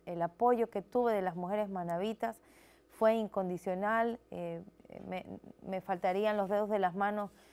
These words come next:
para nombrarlas a, a todas esas mujeres que me apoyaron, que armaron un equipo de trabajo, que,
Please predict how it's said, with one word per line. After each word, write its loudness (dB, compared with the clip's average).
para 6
nombrarlas 4
a, 0
a -2
todas 0
esas -4
mujeres -2
que -4
me -2
apoyaron, 0
que 0
armaron 4
un -2
equipo 0
de 2
trabajo, 4
que, 0